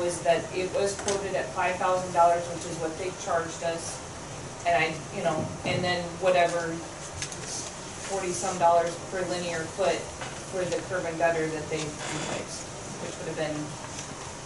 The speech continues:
I guess, I guess forty-five feet at forty dollars, yeah, forty-five feet at forty dollars was eighteen hundred dollars for the curb and gutter. That's on the, on the Boost specialty. That's the information, unfortunately,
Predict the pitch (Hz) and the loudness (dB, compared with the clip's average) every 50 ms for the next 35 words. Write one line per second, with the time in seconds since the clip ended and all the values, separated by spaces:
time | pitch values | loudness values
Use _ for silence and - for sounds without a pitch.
0 | - - - - - - - 185 185 180 175 - 190 180 180 175 - - - 185 | -12 -12 -12 -12 -10 -6 -2 2 2 2 2 2 2 2 2 2 0 0 0 2
1 | 180 175 175 - - 175 170 170 - - - 202 185 175 175 165 - - 190 185 | 2 2 2 4 6 6 6 6 4 2 -2 -2 0 0 0 0 0 -2 -2 -2
2 | 175 175 170 165 170 165 160 160 160 - - 131 - 131 - 147 - - - - | 0 4 4 6 6 6 4 2 2 0 -2 0 0 0 0 -2 -4 -8 -10 -8
3 | - 180 170 - - 185 175 175 165 - - 185 180 175 151 139 - - 185 180 | -8 -8 -6 -6 -2 0 0 0 0 -2 -4 -4 -2 -2 -2 -4 -2 -2 -2 -2
4 | 165 165 165 165 170 165 165 165 160 160 156 160 160 160 - - 156 156 - 156 | 4 6 6 8 8 6 4 2 -2 -6 -6 -6 -6 -8 -6 -6 -6 -6 -6 -6
5 | 151 156 160 - 139 139 147 - - - - - - - - - - - - - | -6 -4 -2 0 0 0 -2 -4 -6 -8 -8 -8 -8 -8 -8 -8 -8 -10 -8 -6
6 | - 269 262 - - - - - - - - - - - - - - - - - | -6 -6 -6 -8 -8 -8 -8 -8 -8 -10 -10 -10 -10 -10 -10 -10 -10 -10 -10 -10
7 | - - - - - - - 165 170 165 165 160 160 156 151 139 135 - - - | -10 -10 -10 -10 -10 -6 -2 0 0 0 0 -2 -4 -4 -2 -4 -4 -6 -6 -8
8 | - - - - - 170 160 156 143 147 147 143 156 160 160 - - - - - | -10 -10 -10 -8 -6 -6 -4 -4 -4 -6 -6 -4 -4 -4 -4 -4 -6 -8 -8 -8
9 | - - 139 - - - 135 - - - 156 - - - - - - 175 170 - | -8 -6 -6 -4 -4 -4 -6 -8 -8 -8 -10 -10 -10 -12 -12 -10 -10 -10 -10 -8
10 | - - - - - - - - - - - - - - - - - - - - | -8 -10 -10 -8 -10 -10 -8 -10 -10 -10 -10 -10 -10 -10 -10 -10 -12 -12 -12 -10
11 | - - - - - - - - - - - - - - - - - - - - | -10 -10 -10 -10 -10 -10 -10 -10 -10 -10 -10 -10 -12 -10 -10 -10 -10 -8 -6 -4
12 | 185 185 - 220 220 - 196 202 196 190 180 180 - - 175 175 156 165 - - | -2 -2 -2 -2 -4 -4 -4 -4 -6 -6 -6 -6 -6 -6 -6 -6 -6 -6 -4 -4
13 | 175 - - 170 175 | -4 -2 0 0 0